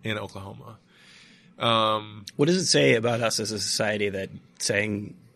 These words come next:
Speaker 2: everyone should be <laughs> able to love who they want
Speaker 1: It's
Speaker 2: is a political message?
Speaker 1: It says Donald Trump is president. We're
Speaker 2: Yeah.
Speaker 1: fucked. It's really bad. Like, it's really bad
Speaker 2: Yeah.
Speaker 1: right now. So your question, though, is such a good one, is, like, is being non-political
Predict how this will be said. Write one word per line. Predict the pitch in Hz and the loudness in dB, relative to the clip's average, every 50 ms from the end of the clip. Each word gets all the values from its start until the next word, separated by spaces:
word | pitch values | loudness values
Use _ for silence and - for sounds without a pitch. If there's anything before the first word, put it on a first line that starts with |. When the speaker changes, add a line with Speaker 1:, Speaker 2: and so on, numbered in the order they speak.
| - - | -18 -12
Speaker 2:
everyone | 113 107 101 107 107 104 | -12 -10 -10 -10 -10 -10
should | - - 156 | -8 -4 -4
be | - - | 0 4
<laughs> | 214 | 4
able | 208 208 - | 4 6 8
to | 233 233 | 6 8
love | - 196 - 190 185 - | 8 8 4 4 4 4
who | - 185 | 0 0
they | 175 147 131 | 0 0 -2
want | 120 123 120 120 123 113 | -4 -4 -4 -4 -6 -6
Speaker 1:
It's | 120 120 123 | -6 -4 -2
Speaker 2:
is | 127 127 120 123 | -2 -2 -2 -2
a | 123 | -2
political | 107 - 123 - 117 - 117 | -2 0 0 0 0 -2 -2
message? | 113 110 117 120 - 113 107 104 - - - | -2 0 -2 -2 -2 -2 -4 -4 -6 -8 -10
Speaker 1:
It | 127 123 | -10 -8
says | 120 - 139 135 123 | -4 -2 -2 -2 0
Donald | 113 117 127 135 139 | -2 -4 -4 -4 -6
Trump | 139 151 151 | -6 -8 -10
is | 151 151 | -10 -10
president. | 147 - 135 160 175 185 151 123 107 104 101 | -4 0 0 0 0 -2 -4 -4 -4 -2 0
We're | 110 104 | 0 0
Speaker 2:
Yeah. | 101 | 0
Speaker 1:
fucked. | - 127 151 180 147 101 - - - - - | 2 0 2 2 0 -2 -4 -8 -16 -10 -8
It's | - 117 - | -6 -6 -4
really | 113 120 135 139 156 | 0 0 0 2 2
bad. | 151 147 127 147 135 98 95 92 | 4 4 4 4 2 0 -4 -4
Like, | 98 107 107 104 | -4 -4 -4 -4
it's | - 113 - - | -8 -12 -10 -8
really | 104 113 117 123 120 | -6 -4 -2 -2 -2
bad | 101 101 107 120 117 101 98 | 0 0 2 2 2 2 0
Speaker 2:
Yeah. | 95 95 | -2 -6
Speaker 1:
right | 95 98 | -10 -10
now. | 101 98 95 98 98 - - - - - - - - _ _ - | -12 -12 -12 -12 -14 -18 -20 -20 -20 -20 -20 -20 -20 _ _ -12
So | - - - 147 139 131 | -4 4 8 8 8 8
your | 131 127 127 123 | 6 2 -2 -4
question, | - - - 175 196 - - 151 | -2 0 2 2 4 2 2 0
though, | 135 123 117 | 0 0 0
is | 113 | 0
such | 117 120 110 | -2 -4 -6
a | 117 | -4
good | 117 147 147 | -2 -2 -2
one, | 131 113 110 | -2 -4 -4
is, | 113 107 101 - _ _ - - | -6 -10 -12 -14 _ _ -16 -10
like, | 117 110 107 104 _ _ _ _ - | -8 -8 -8 -10 _ _ _ _ -6
is | - 120 113 | -4 -4 -4
being | 104 104 120 117 113 110 107 107 | -4 -6 -6 -6 -6 -8 -8 -8
non-political | 104 107 113 113 113 113 113 107 104 104 - 107 101 104 101 98 98 | -6 -6 -6 -6 -6 -8 -8 -8 -8 -8 -8 -8 -8 -8 -8 -10 -12